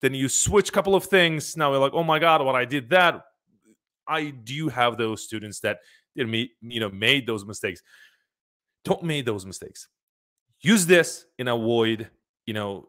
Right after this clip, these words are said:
these mistakes. So now the second step is register your domain name.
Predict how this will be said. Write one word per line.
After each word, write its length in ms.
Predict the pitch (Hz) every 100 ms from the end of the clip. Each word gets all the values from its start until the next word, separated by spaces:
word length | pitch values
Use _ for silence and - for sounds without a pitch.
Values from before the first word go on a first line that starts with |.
| -
these 500 | 107 107 95 90 -
mistakes. 520 | 104 - 226 95 - _
So 320 | - 220 127 - - _
now 640 | 120 151 214 175 101 90 - _ _ _ _ _
the 80 | 127
second 340 | - 185 143
step 380 | - 110 92 _
is 220 | 123 120 -
register 380 | 107 120 - 117
your 120 | 98
domain 320 | 98 101 110
name. 260 | 165 87